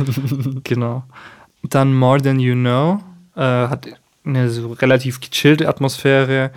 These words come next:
Speaker 2: irgendwie so ein konstanter Soul-Funk-Flow, den sie da entwickelt. Also generell bei allen Liedern, der Stil, äh,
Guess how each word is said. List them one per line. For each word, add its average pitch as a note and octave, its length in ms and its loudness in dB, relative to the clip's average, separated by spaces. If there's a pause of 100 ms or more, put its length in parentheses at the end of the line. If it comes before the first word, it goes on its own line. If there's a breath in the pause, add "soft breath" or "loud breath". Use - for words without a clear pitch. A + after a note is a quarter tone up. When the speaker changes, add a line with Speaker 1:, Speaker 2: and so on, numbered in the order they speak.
(640 loud breath)
Speaker 2:
irgendwie C3+ 360 -2
so B2+ 120 -2
ein A#2+ 260 -2
konstanter C3+ 760 -2
Soul-Funk-Flow, C#3 2500 0
den C3+ 220 0
sie B2+ 120 -2
da B2+ 160 0
entwickelt. C3 680 -4
Also B2 260 -2 (400 loud breath)
generell C3+ 380 4
bei B2 100 2
allen C#3+ 300 2
Liedern, C3+ 720 -4 (320)
der B2+ 100 -4
Stil, D#3 560 4
äh, C3 460 2